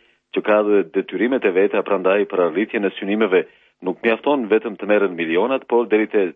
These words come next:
centi i fundit duhet të ketë transparencë. Për këtë arsye, siç thekson Kosova sot, është e nevojshme që shoqëria të ndjejë ndihmën e dhënë në këtë konferencë donatorësh, ndërsa institucionet të mos lejojnë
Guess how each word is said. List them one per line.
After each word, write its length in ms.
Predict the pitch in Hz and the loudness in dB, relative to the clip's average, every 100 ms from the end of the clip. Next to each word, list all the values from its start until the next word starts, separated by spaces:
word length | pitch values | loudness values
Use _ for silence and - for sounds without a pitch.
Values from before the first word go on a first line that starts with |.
| _ | _
centi 300 | 123 120 107 | -4 -2 -4
i 20 | 90 | -6
fundit 320 | 117 110 92 | -4 -4 -2
duhet 240 | 98 98 | 0 0
të 120 | - 92 | 0 0
ketë 180 | 85 | 0
transparencë. 720 | 82 78 - 80 67 62 _ _ _ _ _ _ | -2 -4 -2 -2 -2 -6 _ _ _ _ _ _
Për 140 | 73 | -6
këtë 120 | - 80 | 0 0
arsye, 360 | 78 - 117 120 - | 0 0 2 2 -2
siç 120 | 80 | -8
thekson 440 | 80 - 101 107 110 | -8 -2 0 0 -4
Kosova 400 | - - 76 71 - | -10 -6 -2 -2 0
sot, 220 | 117 120 _ _ | 0 0 _ _
është 180 | - - | -6 -2
e 40 | 107 | 0
nevojshme 420 | 131 110 117 123 113 | 2 0 0 -4 -4
që 120 | 104 - | -4 -2
shoqëria 400 | - 110 131 123 | -4 0 2 2
të 140 | 113 104 | -2 -6
ndjejë 260 | 98 127 113 | -2 0 -2
ndihmën 380 | 101 110 107 92 | -6 -4 -2 -2
e 40 | 82 | 0
dhënë 220 | 107 110 98 95 | 0 0 -4 -4
në 60 | 92 | -4
këtë 120 | - - | -2 -2
konferencë 460 | 101 90 101 92 76 | -2 0 -2 -2 -2
donatorësh, 580 | 87 80 104 117 127 - | -2 0 2 2 0 -2
ndërsa 380 | 92 90 98 92 | -4 0 0 -2
institucionet 680 | 87 78 76 113 113 113 - - - _ | -6 -16 -6 -2 0 -2 -6 -20 -20 _
të 120 | 90 | -2
mos 140 | 85 82 | -2 -2
lejojnë 540 | 92 107 95 104 101 | 2 4 4 0 -4